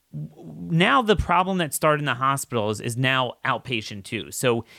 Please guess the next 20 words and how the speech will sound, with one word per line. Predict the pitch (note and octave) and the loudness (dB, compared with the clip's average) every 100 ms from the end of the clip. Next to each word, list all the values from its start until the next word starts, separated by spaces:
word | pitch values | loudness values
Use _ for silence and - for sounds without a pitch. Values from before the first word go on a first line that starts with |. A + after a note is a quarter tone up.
| - | -4
even | F3 G#3+ A#3+ | 0 2 2
if | - | 0
you | F#3 | -2
could | D3+ B2+ | -2 -4
find | - D#3 D3+ | -2 0 0
a | C#3 | -2
doctor | A2+ B2 C3+ C3+ A#2+ | 0 0 0 0 0
who | A#2+ | 2
will | A2+ | 0
prescribe, | - A#2+ - - E3+ D#3 A#2 A2 - _ _ _ _ | 0 -4 -4 0 2 2 0 -2 -8 _ _ _ _
pharmacists | - - - E3 F#3 E3+ - D3 B2 A#2+ - _ | -20 -8 2 2 4 0 0 0 0 0 -6 _
are | C3 C3 | 0 2
refusing | A#2+ A2+ - B2+ D#3 D3 C#3 B2 A#2 - | 0 -4 -8 -6 -2 0 0 -2 -4 -8
to | - A#2 | -10 -8
fill | G2 - - - C3 G2 D#2 C#2+ - _ _ _ | -10 -16 -8 0 2 2 -4 -8 -12 _ _ _
the | A#2 A#2 | -10 -8
prescriptions. | - A#2 - - A#2+ G2 - F2+ - - - _ - - _ - | -6 -6 -6 -4 -4 -4 -8 -10 -10 -10 -10 _ -20 -20 _ -4
Do | D3 | -2
you | C#3 C3+ G#3 | -2 -2 0
have | A#3 G3+ | 2 2